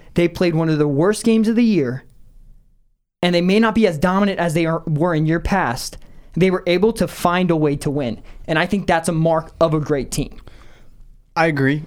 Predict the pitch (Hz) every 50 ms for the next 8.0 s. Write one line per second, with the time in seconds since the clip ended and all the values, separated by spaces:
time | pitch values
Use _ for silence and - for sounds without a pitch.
0 | - - - 139 135 131 - - 135 147 156 151 135 - - - 143 139 135 131
1 | 123 - - - - - - - - - - - - - - - - - 147 160
2 | 165 160 147 135 127 - - - - - - - - - - - - - - -
3 | - - - - - - 143 127 110 104 110 - - 139 143 143 135 - - -
4 | - - 143 143 143 151 160 185 185 180 175 151 143 - 131 107 107 123 127 120
5 | 120 120 120 113 101 101 104 104 - 101 104 104 123 131 - - - - 135 135
6 | 131 - 151 151 160 165 165 - - - - - - - 143 185 170 120 107 107
7 | 113 - - 147 139 127 110 117 139 143 131 127 110 110 - - - - -